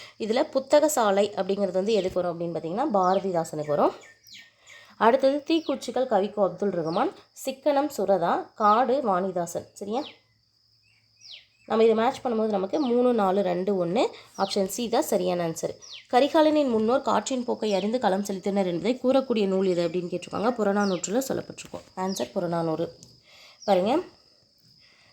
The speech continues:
சீடைக்காக சிலேட்டு பயணம், முறுக்குக்காக மோதிரம் பணயம், காப்பிக்காக கடுக்கன் பயணயம் இப்படின்னு சொல்லிட்டு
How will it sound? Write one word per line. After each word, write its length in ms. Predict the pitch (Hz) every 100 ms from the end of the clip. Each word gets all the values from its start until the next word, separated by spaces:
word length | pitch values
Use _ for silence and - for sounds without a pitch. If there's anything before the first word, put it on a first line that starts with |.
| - -
சீடைக்காக 600 | 285 302 - 247 254 277 294
சிலேட்டு 340 | 233 233 233
பயணம், 440 | 226 185 180 190 - -
முறுக்குக்காக 640 | 233 262 285 269 220 220
மோதிரம் 460 | 233 208 214 220 214
பணயம், 380 | 165 156 190 202 - - _
காப்பிக்காக 680 | 226 226 226 254 233 202 214 -
கடுக்கன் 380 | 190 208 220 202
பயணயம் 460 | 165 165 170 180 - _ -
இப்படின்னு 260 | 190 208 208
சொல்லிட்டு 440 | 196 175 311